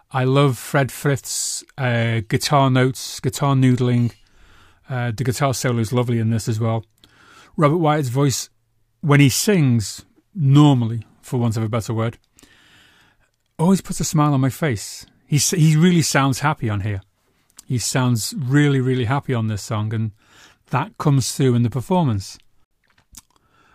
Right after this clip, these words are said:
I like the Monkees version. It's a very, very, very good pop song. Um, but the Robert Wyatt version just makes me feel groovy and relaxed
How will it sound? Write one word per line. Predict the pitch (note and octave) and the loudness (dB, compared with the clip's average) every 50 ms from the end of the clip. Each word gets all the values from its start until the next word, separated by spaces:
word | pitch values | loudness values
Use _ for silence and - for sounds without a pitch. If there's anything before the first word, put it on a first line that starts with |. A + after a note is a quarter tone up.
| _ _ | _ _
I | D3+ | 2
like | D#3+ E3+ | 2 4
the | - D#3+ | 6 4
Monkees | C#3+ D3 B2+ - C#3 A#2 | 4 4 4 2 -2 -2
version. | G#2+ C3 C3 B2+ F3 - - _ | 0 -2 -2 -2 -6 -10 -10 _
It's | - B2 - | -12 -6 -4
a | C#3 | -4
very, | A#2 A2 A2+ E3+ D3+ D3 C3+ C3 | -2 -2 -2 -2 -2 -2 -2 -2
very, | A#2+ C#3 C3 B2 A#2+ | 0 0 0 0 0
very | A2+ D3 E3+ C#3+ B2+ | 0 0 0 0 0
good | A#2 A#2 - | -2 -4 -6
pop | - D3+ - | -8 -10 -8
song. | - - A2 G#2 G#2 - _ _ _ _ _ _ _ _ _ _ _ _ _ _ _ - | -6 -6 -6 -6 -6 -10 _ _ _ _ _ _ _ _ _ _ _ _ _ _ _ -6
Um, | C3 B2 B2 B2 B2 A#2+ A#2+ A#2 B2 E3+ _ _ | -4 -2 0 0 0 0 0 -2 -4 -6 _ _
but | - C#3 A2 | -8 -6 -2
the | B2+ | 0
Robert | B2+ D#3+ F3+ G3 | 0 0 0 0
Wyatt | D3+ C#3+ D3+ D#3+ E3 D3 | -2 -2 -2 -2 -2 -2
version | C#3+ C#3+ C#3+ C3+ C#3+ C#3 C#3+ C3+ C3+ - _ _ _ _ _ _ _ _ _ _ _ _ - | -2 -2 -2 -2 -2 -4 -4 -4 -6 -10 _ _ _ _ _ _ _ _ _ _ _ _ -20
just | F#3 - E3 D3 C#3 - - _ _ _ _ _ _ _ _ _ _ _ _ _ _ _ _ - | -8 -4 -4 -4 -4 -6 -12 _ _ _ _ _ _ _ _ _ _ _ _ _ _ _ _ -20
makes | G#3 G#3 A3 A3+ F#3 G3+ G3 - | -20 -18 -4 2 2 4 4 4
me | G3+ | 2
feel | E3+ - - F#3+ E3 D#3 D3+ C#3 A2+ - _ _ _ _ _ A3+ F3+ | 0 2 0 0 2 2 2 0 -2 -6 _ _ _ _ _ -18 -12
groovy | A#2+ A#2 D3 D#3+ E3 D#3 B2+ C3 C3 | -2 2 4 4 4 4 4 2 0
and | B2 A#2 | 0 0
relaxed | A#2+ B2 A#2+ A#2 A2 G2+ - - - - - | 0 0 0 -2 -2 -4 -6 -10 -18 -20 -20